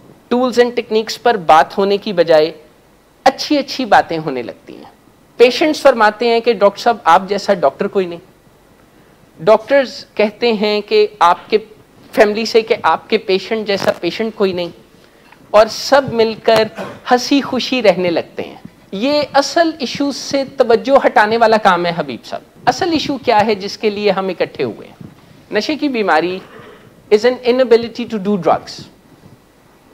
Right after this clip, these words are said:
but it starts from here, यानी ये नशा ना कर सकने की एक हालत है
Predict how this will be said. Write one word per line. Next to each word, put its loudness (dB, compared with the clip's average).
but 4
it -6
starts -2
from -2
here, -4
यानी -2
ये 4
नशा 0
ना 2
कर -2
सकने -4
की -10
एक -2
हालत 2
है 0